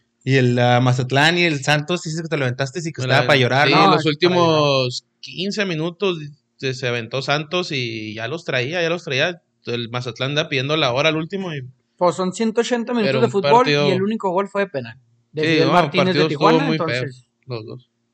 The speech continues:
Speaker 3: no hubo nada el
Speaker 1: El
Speaker 3: viernes.
Speaker 1: viernes botanero estuvo no good.
Speaker 2: No, estuvo
Speaker 3: No, la botana yo creo que ha sido lo mejor.
Speaker 1: <laughs> Y el sábado, el, el Tigres,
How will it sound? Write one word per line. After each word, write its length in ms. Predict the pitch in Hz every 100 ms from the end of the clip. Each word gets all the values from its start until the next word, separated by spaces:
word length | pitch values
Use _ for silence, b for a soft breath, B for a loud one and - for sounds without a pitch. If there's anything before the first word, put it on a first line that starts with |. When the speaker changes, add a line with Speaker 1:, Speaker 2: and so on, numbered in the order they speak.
| _ _ _ _
Speaker 3:
no 260 | 143 147 156
hubo 140 | 160
nada 280 | 170 156 156
el 60 | 156
Speaker 1:
El 40 |
Speaker 3:
viernes. 160 | 139 123
Speaker 1:
viernes 280 | - 135
botanero 400 | 143 131 120 117
estuvo 520 | 127 - 131 131 131 117
no 220 | 120 117
good. 180 | 113 113
Speaker 2:
No, 160 | 123 127
estuvo 220 | 160 156
Speaker 3:
No, 240 | 143 131 123 -
la 100 | 147
botana 400 | 151 147 160 170
yo 80 | 170
creo 140 | 165
que 440 | 165 156 156 156 202
ha 40 |
sido 80 | 160 160
lo 80 | 156
mejor. 240 | 135 139 127
Speaker 1:
<laughs> 1120 | 165 143 139 127 123 - 240 - - - -
Y 120 | 151
el 100 | 147
sábado, 520 | 180 202 220 226 226
el, 220 | 190 165 165
el 600 | 156 143 139 135 135 131
Tigres, 680 | 151 156 180 190 190 -